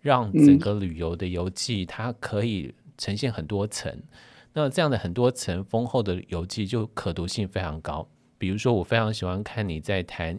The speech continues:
Speaker 1: 印尼的龙目岛，
Speaker 2: 嗯，
Speaker 1: 然后你就把华莱士的那个故事给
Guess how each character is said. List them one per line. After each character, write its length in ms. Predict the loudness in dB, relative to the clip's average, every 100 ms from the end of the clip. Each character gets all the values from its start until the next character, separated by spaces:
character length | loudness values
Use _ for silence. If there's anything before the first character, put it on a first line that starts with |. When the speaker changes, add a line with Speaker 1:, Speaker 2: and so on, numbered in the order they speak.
| -4
Speaker 1:
印 220 | -2 -2
尼 260 | -2 -4 -4
的 600 | -2 0 0 -2 -4 -4
龙 140 | -2
目 160 | 0 0
岛， 220 | -2 -6 -10 _ _ _ _ _ 8
Speaker 2:
嗯， 240 | 12 12
Speaker 1:
然 100 | 10
后 40 | 4
你 100 | 6
就 140 | 6
把 240 | 6 2 0
华 220 | 0 0
莱 180 | 0 -2
士 360 | -2 -2 -2 -4 -20 -20 -12
的 80 | -4
那 160 | 0 2
个 80 | 2
故 180 | 0
事 160 | -2 -2
给 320 | -4 -4 -8